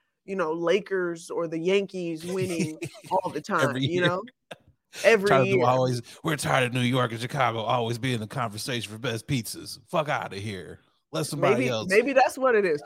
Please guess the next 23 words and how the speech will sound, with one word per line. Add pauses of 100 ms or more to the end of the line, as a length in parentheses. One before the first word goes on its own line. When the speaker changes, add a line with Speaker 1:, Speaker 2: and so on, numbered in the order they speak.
Speaker 1:
Chicago's (100)
pi-,
style
pizza (140)
again. (280)
New
York
pizza
Speaker 2:
<sighs>
Speaker 1:
again. (420)
Speaker 2:
Yeah,
'cause
it's
better
than
the
rest
of
'em.
Speaker 1:
<laughs>
Speaker 2:
Yeah,
I
just,